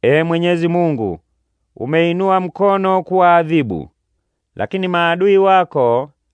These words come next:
hawauoni. Waonyeshe uwapendavyo watu wako,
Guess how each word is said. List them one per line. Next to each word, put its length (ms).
hawauoni. 1000
Waonyeshe 920
uwapendavyo 800
watu 260
wako, 600